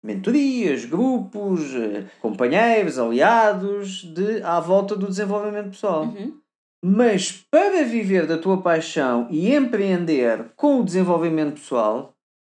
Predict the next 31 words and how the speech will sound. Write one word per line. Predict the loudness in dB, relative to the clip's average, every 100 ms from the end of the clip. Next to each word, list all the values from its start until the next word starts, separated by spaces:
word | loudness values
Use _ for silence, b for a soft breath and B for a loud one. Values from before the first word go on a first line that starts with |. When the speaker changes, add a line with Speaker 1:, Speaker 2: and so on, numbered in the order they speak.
| -4
Speaker 1:
noventa | 0 2 4 2 2 -2
por | -4
cento | -4 -2 -2
das | -2 -4
pessoas | -4 -2
do | -2 -6
desenvolvimento | -4 -2 0 2 2 0
pessoal | -2 0 0
não | 0 0
são | -2 -2 -2
as | -2
pessoas | -6 -6 -4
indicadas | -2 -2 -2 -2 -2 -2 -6
para | -8
isso. | -4 -4 -6 -18 -10
Porque | -6 2
Speaker 2:
Uhum. | 4
Speaker 1:
elas, | 4 2
a | 2
nível | 2 2 2
de | 2 2
empreendedorismo, | 0 -2 -2 0 2 0 0 -4
são | -4 -4 -4
assustadoramente | -6 -10 -12 -6 -2 -2 -2 -4 -6 -6
más. | -4 -2 -4 -8 -20 _
Speaker 2:
Sim. | -20 -4 0 0 -4 -14 -18 _ _ -4
Speaker 1:
Então | 0 2 2
nós | 0
temos | 2 0 0 -4 0
outras | 4 4 2 0 -2
tribos | -4 0 0 0 -4 -10 -14